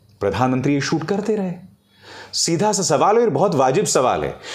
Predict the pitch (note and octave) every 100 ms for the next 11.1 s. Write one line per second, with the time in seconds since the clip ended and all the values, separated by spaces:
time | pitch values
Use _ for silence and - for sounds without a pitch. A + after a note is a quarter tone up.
0 | - - G#3+ G3+ E3 E3+ A3+ G3+ E3+ G3+
1 | A3 G#3 - F3+ F#3 F#3 F#3 C#3+ C#3 F3
2 | F3 G3 F#3 - F3+ F#3 C#3 B2 F#3 F3
3 | D#3 C#3+ F#3 - - _ - - - -
4 | G3+ F3+ D3 A3 C4 C4 - - - -
5 | - - D#3 D3+ C4 C#4 C4+ A3 - A#3+
6 | A#3+ C#4+ C4 - - - F3 F3+ F3 E3
7 | C#3 D#2+ - E2+ G2+ C3 D#3+ A3 - -
8 | _ - - _ _ _ _ _ - B2+
9 | C3 E3 - - - - A2 C#3 D3 D3+
10 | C#3+ A#2+ C#3+ C3 A#2 G#2+ F2 D2 C#2 B2+